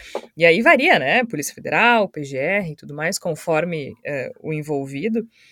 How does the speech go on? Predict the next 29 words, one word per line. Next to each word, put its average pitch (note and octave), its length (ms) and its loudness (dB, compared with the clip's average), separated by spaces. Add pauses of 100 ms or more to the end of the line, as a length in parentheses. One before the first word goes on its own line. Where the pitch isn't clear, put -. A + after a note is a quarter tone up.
(580)
É, F3 380 2
mas G3+ 240 2
independente A#3+ 640 6
do D#4+ 80 -6
que C#4 100 -6
aconteça A3 480 -2
a G#3+ 40 -12
partir F#3+ 360 -10
de F3 140 -2
agora, D3+ 640 -2 (840)
a F#3 60 -6
C C4+ 180 0
P D4 180 0
I C4 240 0
fez C4+ 340 0
uma C4 380 0 (240)
investigação A3+ 1080 4
importantíssima A3+ 1300 0
com G3 120 -4
relação A#3+ 440 2
à C4 40 0
maior C#4 280 0
tragédia B3 560 6
sanitária A3 580 0
da G#3 120 0
história G#3 300 2
recente F3+ 440 -4
do E3 60 -10
Brasil C#3+ 400 -2